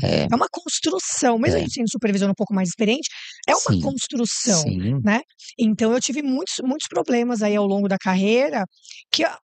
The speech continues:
Speaker 2: chegava o supervisor, o supervisionado não queria ser mais supervisionado.
Speaker 1: Não, e eu ouço assim,
Speaker 2: Eu
Speaker 1: "Ah,
Speaker 2: não
Speaker 1: não,
Speaker 2: aceitava,
Speaker 1: eu não
Speaker 2: a família
Speaker 1: preciso de
Speaker 2: queria,
Speaker 1: supervisão."
Speaker 2: "Não
Speaker 1: Falei, "Nossa
Speaker 2: preciso."
Speaker 1: Senhora,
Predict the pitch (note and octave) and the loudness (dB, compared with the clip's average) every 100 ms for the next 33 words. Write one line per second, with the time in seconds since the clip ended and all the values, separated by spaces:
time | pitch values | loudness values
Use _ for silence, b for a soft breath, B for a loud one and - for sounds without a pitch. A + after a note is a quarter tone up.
0 | _ - C4 A#3 A#3 B3+ F4 - - F4+ | _ 0 2 2 0 0 -6 -6 -6 -6
1 | - D4 C#4 - - D#4 C#4 D4+ C4 B3+ | -4 -4 -4 -8 -6 -4 0 0 0 0
2 | D#4 - E4+ E4+ E4+ E4 E4+ - - - | -6 -8 -6 -6 -4 -4 -4 -4 -6 -4
3 | D#3+ - C4+ G3+ E3+ D#3 D#3 G#3+ - - | -6 -2 2 6 6 6 4 2 0 2
4 | F3+ F3 B3+ B3+ - - - F#3+ A3 A3+ | 4 4 4 2 0 -4 0 4 4 4
5 | G#3+ A3 G3+ E3+ - E3 C3 A#2 B2 C3+ | 4 4 4 2 4 4 4 4 4 4
6 | B3 B3+ A3 G3 D3+ C3 - G#3+ B3+ A3+ | 0 2 2 4 4 4 4 2 4 4